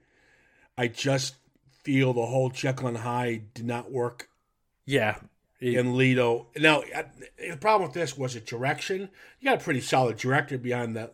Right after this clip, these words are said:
Speaker 1: behind the lens here.
Speaker 2: Mm-hmm.
Speaker 1: Or is it bad casting? Uh, I, I don't know.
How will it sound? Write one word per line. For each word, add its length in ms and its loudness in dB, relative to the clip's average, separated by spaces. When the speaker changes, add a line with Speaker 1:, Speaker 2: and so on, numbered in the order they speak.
Speaker 1:
behind 360 -4
the 60 -6
lens 320 0
here. 320 -2
Speaker 2:
Mm-hmm. 180 -10
Speaker 1:
Or 320 2
is 260 2
it 140 -6
bad 280 0
casting? 680 -2
Uh, 140 -12
I, 220 -6
I 120 2
don't 380 2
know. 560 -2